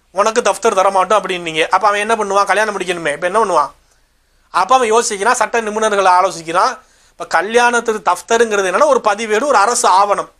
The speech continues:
அந்த ஆவணம் எதற்கு பயன்படும்? கல்யாணம் பண்ணிட்டு இந்த ஆணும் பெண்ணும் கணவன் மனைவி அப்படின்னு ஒரு ரிஜிஸ்டர் சர்டிஃபிகேட் வேணும், ஒரு ரேஷன் கார்டு வேணும்,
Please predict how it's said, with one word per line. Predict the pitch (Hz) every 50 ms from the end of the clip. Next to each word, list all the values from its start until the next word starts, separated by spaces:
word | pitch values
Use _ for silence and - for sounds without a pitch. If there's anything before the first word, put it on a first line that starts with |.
| _ _ _ _ _ _ _
அந்த | _ - 196 220 220
ஆவணம் | 190 180 196 214 240 247 247 247 240
எதற்கு | 226 214 208 240 226 226 220
பயன்படும்? | 214 214 208 208 202 196 196 202 214 220 226 220 - _ _ _ _ _ _ _ _ _ _ _ _ _ _ _ _ _ _ _ _ _ _ _
கல்யாணம் | - 185 190 226 233 226 220 214
பண்ணிட்டு | 208 202 202 196 247
இந்த | 233 208
ஆணும் | 190 196 202 220 220 208
பெண்ணும் | 190 196 202 226 214
கணவன் | 196 185 202 208 202
மனைவி | 185 180 180 175 170 165 180 185 170
அப்படின்னு | 156 - - 170 185 180 190 180 196 226 247 220 196
ஒரு | 185 202 208 196
ரிஜிஸ்டர் | 190 196 202 220 214 - - 196 175
சர்டிஃபிகேட் | - 180 170 196 196 196 185 180 175
வேணும், | 160 160 156 151 151 156 156 147 139 - _ _ _ _ _ _ _ _ _ _ _ _ _ _
ஒரு | - 202 226 208
ரேஷன் | 196 220 240 240 262 247 233
கார்டு | 208 214 196 190
வேணும், | 175 170 165 160 165 165 170 165 151 135